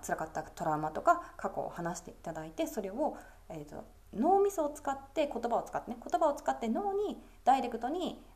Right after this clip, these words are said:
あの、「それはもう過去のことですよ」って、「もう終わったことですよ」っていう風な切り離しですよね。行うのが心理セッション。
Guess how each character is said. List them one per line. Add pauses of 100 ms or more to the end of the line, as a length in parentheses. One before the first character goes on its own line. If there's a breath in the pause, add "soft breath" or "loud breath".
あ
の、
「そ
れ
は
も
う
過
去
の
こ
と
で
す
よ」 (260)
っ
て、 (100)
「も
う
終
わ
っ
た
こ
と
で
す
よ」
っ
て
い
う
風
な
切
り
離
し
で
す
よ
ね。 (360 soft breath)
行
う
の
が
心
理
セ
ッ
シ
ョ
ン。